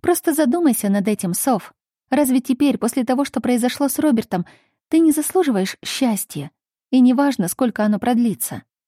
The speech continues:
даже если это курортная интрижка. Я улыбаюсь.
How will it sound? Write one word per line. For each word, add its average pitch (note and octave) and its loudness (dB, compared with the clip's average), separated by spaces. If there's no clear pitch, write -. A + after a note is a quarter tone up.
даже A#3+ 4
если A3+ 0
это A#3+ -2
курортная A#3 0
интрижка. A#3+ -2
Я G3 -2
улыбаюсь. D#3+ -6